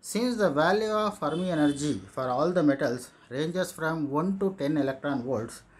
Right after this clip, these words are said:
the value of two K by E F, if we consider,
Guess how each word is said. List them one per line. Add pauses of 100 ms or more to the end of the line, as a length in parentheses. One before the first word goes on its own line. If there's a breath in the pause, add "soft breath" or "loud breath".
(240 loud breath)
the
value
of
two
K
by
E
F,
if
we
consider,